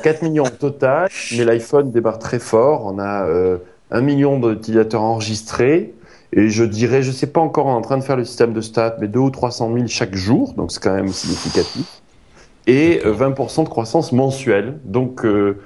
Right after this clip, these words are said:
Speaker 1: quand j'étais venu, je, l'an dernier, je s-, me souviens plus, euh, j'étais un peu stress. Et là,
Speaker 2: Mhm.
Speaker 1: ça va mieux. Euh,
Speaker 2: D'accord.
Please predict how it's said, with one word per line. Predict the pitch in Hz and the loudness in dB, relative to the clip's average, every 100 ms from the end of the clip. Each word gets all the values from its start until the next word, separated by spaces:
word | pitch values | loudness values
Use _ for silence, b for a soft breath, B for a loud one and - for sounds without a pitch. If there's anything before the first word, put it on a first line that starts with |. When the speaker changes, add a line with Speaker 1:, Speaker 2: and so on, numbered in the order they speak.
| B B _ | B B _
Speaker 1:
quand | - 117 | 0 0
j'étais | 131 131 | 0 0
venu, | 139 143 170 156 | 0 2 0 0
je, | 123 120 113 117 | 0 0 2 2
l'an | 113 117 | 2 2
dernier, | 117 117 127 | 2 0 -2
je | 117 | -4
s-, | 104 - - | -6 -10 -8
me | |
souviens | 104 123 110 | 0 0 0
plus, | 113 120 113 | -2 0 2
euh, | 107 101 | 2 0
j'étais | 101 101 - | -2 0 0
un | 101 | 0
peu | - | 0
stress. | 156 - 123 185 - - b b b - | -2 0 0 0 -4 -14 b b b 0
Et | - | 2
là, | |
Speaker 2:
Mhm. | 98 | 2
Speaker 1:
ça | 151 | 2
va | 139 117 | 2 2
mieux. | 92 82 _ _ - | 0 -2 _ _ -4
Euh, | 92 95 92 | 0 4 4
Speaker 2:
D'accord. | 92 92 95 90 | 2 2 -2 -4